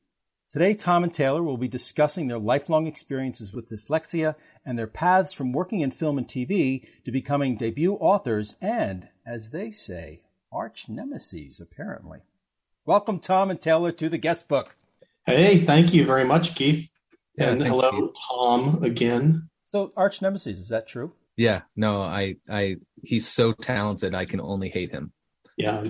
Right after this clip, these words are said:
Speaker 3: Like, that's, that's just really how it is. He's, his, his book is so brilliant that I envy and, and, and respect him at the same time.
Speaker 2: It happens to be one of the few things that Tom and I actually agree on.
Speaker 3: <laughs>
Speaker 2: Well, uh, I think that, Tom,
Speaker 3: <laughs> No.
Speaker 2: we were, uh,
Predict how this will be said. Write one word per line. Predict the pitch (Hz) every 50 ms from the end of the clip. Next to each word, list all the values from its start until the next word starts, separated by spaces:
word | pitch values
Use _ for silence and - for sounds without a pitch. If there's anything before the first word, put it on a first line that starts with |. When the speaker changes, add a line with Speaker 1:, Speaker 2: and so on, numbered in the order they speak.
| 113 -
Speaker 3:
Like, | 90 87 82
that's, | - 92 90 85 - - - - - - -
that's | 104 107 104 - -
just | 120 117 - -
really | 123 113 107 98
how | 104 98 92
it | 90
is. | 90 85 80 85 87 - -
He's, | 101 95 87 - -
his, | - - 98 90 -
his | 113 113 101 -
book | - 117 110 - -
is | 104 -
so | - - - 120 113 117
brilliant | 101 110 107 107 104 98 92 90 87 - - -
that | 87 92 92 87 85 85 - - -
I | 92 90 87 87 85 -
envy | - 95 98 101 92 98 98 98 95 92 -
and, | - 95 90 87 85 85 85 80 -
and, | - 85 82 80 80 78 - -
and | 80 82 80 80 80 78 78 - - _
respect | 87 92 85 - - - 90 85 -
him | - 87 82
at | 71
the | - 82
same | - - 80 78 82
time. | 80 - 82 80 73 65 65 - _ - - - _ _ _ _ -
Speaker 2:
It | 139 143
happens | 139 143 147 160 160 160 165 156
to | - 131
be | 127 123
one | 117 120 120
of | 120 110
the | 113
few | 110 - - 117 117
things | 113 - 113 110 113 -
that | 101 98
Tom | - - 107 107 110
and | 107 104
I | 107
actually | 113 104 98 92 - - 104 95
agree | 92 87 98 95 92 95 117
on. | 110 101 104 104 110 117 117 - -
Speaker 3:
<laughs> | - 127 - - - - 110 - - - - -
Speaker 2:
Well, | 143 143 139 135 135 - - - -
uh, | 143 135 127 123 147 160 -
I | 170 170
think | - - 165 165 160
that, | 175 - - - -
Tom, | 175 180 - 135 -
Speaker 3:
<laughs> | 170 170 - - - - - - _ - - -
No. | - 143
Speaker 2:
we | 139 139
were, | 143 139 131 127 123
uh, | 123 120 117 113 113 113 113